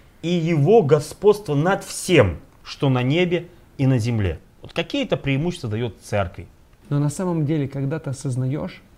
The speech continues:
Speaker 2: что превыше всего на этой земле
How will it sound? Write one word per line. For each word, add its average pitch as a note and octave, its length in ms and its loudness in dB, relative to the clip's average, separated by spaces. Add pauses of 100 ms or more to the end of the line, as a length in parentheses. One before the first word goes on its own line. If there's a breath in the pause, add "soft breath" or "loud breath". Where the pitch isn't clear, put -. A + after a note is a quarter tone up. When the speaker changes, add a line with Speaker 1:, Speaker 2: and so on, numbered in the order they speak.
(600 soft breath)
Speaker 2:
что B2+ 720 -2 (960)
превыше C#3+ 600 0
всего D3 400 -6
на D3 200 -4
этой C3 280 -6
земле A#2+ 440 -4